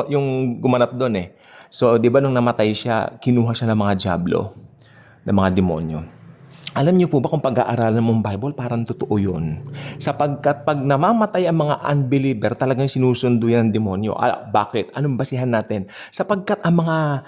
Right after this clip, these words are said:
demonyo po itinapon dito sa lupa. Eh, nagkalat sila, naglipa na po sila dito sa lupa. Dito po sila inihagis, dito sila nagkakalat ng lagim, gumagawa ng kung anik-anik dito sa lupang ibabaw na ito.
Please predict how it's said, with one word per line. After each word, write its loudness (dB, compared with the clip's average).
demonyo 2
po 2
itinapon 2
dito 2
sa -2
lupa. -2
Eh, -2
nagkalat -2
sila, -2
naglipa 2
na 0
po -8
sila 0
dito -4
sa 0
lupa. -4
Dito 2
po 2
sila 2
inihagis, 2
dito 2
sila 2
nagkakalat -2
ng 2
lagim, 2
gumagawa 2
ng 0
kung -6
anik-anik 0
dito 0
sa -2
lupang -2
ibabaw 0
na -10
ito. -12